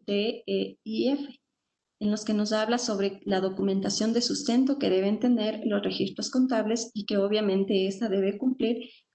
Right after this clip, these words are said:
con lo establecido en las normas tributarias pertinentes para que tengan validez. Nos habla también sobre el sistema contable que debe proporcionar información económica y social a través de resultados de un proceso adecuado,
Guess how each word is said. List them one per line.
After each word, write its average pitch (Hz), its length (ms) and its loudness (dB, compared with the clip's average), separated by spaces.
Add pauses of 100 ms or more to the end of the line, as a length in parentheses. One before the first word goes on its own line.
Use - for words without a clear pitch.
(120)
con 285 320 4
lo 226 140 4
establecido 202 640 0
en 202 80 4
las 202 140 -2
normas 185 520 0
tributarias 185 580 0
pertinentes 170 600 0 (280)
para 196 360 0 (220)
que - 220 -20
tengan 185 360 4
validez. 160 680 0 (580)
Nos 208 220 6
habla 208 240 6
también 208 520 4
sobre 196 360 2
el 190 100 4
sistema 196 540 2
contable 240 760 4
que 208 120 2
debe 196 340 6
proporcionar 208 640 2
información 196 800 4
económica 202 580 2
y 247 40 2
social 202 500 2
a 214 40 2
través - 160 -6 (180)
de 202 100 0
resultados 196 640 2
de 196 80 2
un 190 160 2
proceso 202 600 0
adecuado, 202 640 2